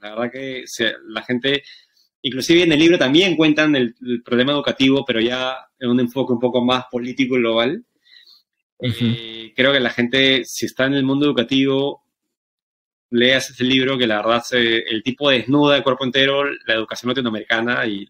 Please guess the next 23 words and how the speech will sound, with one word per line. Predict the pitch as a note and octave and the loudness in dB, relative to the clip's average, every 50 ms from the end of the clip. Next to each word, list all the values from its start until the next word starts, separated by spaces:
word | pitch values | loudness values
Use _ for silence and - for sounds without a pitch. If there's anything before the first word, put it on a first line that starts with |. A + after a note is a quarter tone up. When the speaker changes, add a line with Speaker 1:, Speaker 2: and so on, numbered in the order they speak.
| _ - | _ -20
Speaker 1:
la | - - | -18 -16
cachetea, | G#2 - - A2 - C3 C3+ C#3+ C#3+ | -12 -10 -10 -8 -2 0 2 2 2
la | C3 A#2 | 2 0
golpea, | G#2+ G#2 - - B2+ C#3 - | -2 -2 0 0 0 0 2
pero | - B2 G#2+ G2+ G2+ - | 0 -2 -4 -4 -6 -8
hasta | - - - G2 | -18 -20 -20 -16
que | G#2 G#2 | -14 -6
no | A2 B2 C3 | -2 0 2
veas | C#3 C#3+ C#3+ C#3 - | 2 2 0 0 -2
el | B2+ - | -8 -6
problema | - A#2 A2+ A#2 C3 C#3 | -4 -4 -2 -2 -2 -4
real, | - - G#2+ - G#2 B2 D#3+ G3 B3 _ _ _ _ _ _ _ _ _ _ _ _ | -6 -8 -10 -6 -6 -6 -6 -6 -10 _ _ _ _ _ _ _ _ _ _ _ _
es | - - | -20 -16
que | - - B2 | -4 -2 0
no | A#2+ B2 | 0 0
sabes | B2 - C3+ B2+ B2+ B2+ - | -2 -2 0 -2 -2 -2 -4
que | - | -12
estamos | - - B2 B2 B2+ B2+ - | -10 -6 -4 -4 -4 -4 -4
en | A#2+ | -2
una | B2 A#2+ A#2+ A#2+ | 0 0 0 0
crisis | - C3 A#2+ A#2+ B2+ | 2 0 0 0 -2
educativa, | B2 B2+ B2 A#2 - B2+ - B2+ B2 A2+ G#2 G2+ | -4 -4 -2 -2 -2 -4 0 0 0 0 0 -4
¿no? | G#2 C3+ D#3+ | -8 -10 -12